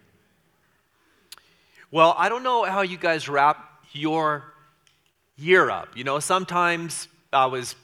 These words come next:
with a, a friend a couple of days ago, and I said, "Hey, man, so, uh, how you wrapping your year up?" And he said, "Well, you know, I mean,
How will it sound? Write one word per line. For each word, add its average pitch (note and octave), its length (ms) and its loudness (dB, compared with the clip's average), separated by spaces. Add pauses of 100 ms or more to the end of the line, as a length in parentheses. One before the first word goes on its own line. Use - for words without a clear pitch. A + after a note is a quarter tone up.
with C3+ 160 -4
a, B2+ 200 2
a A#2+ 40 -2
friend D3+ 560 0
a D3 80 0
couple C#3+ 300 0
of C3+ 80 -2
days C#3+ 260 -2
ago, C#3 320 -2
and C#3 100 -2
I B2 60 -4
said, B2 160 -8
"Hey, C#3+ 200 -4
man, A2+ 280 -6
so, A#2+ 380 -6 (360)
uh, A2 220 -6
how C#3+ 200 2
you D#3+ 180 -4
wrapping D3 340 2
your B2 140 -6
year D3 260 0
up?" E2 220 -4 (480)
And A#2+ 280 -4
he C3 120 -6
said, B2+ 260 -4
"Well, C#3+ 220 -4
you F#3 100 -4
know, D3+ 260 0
I D3+ 100 -2
mean, C3+ 540 -8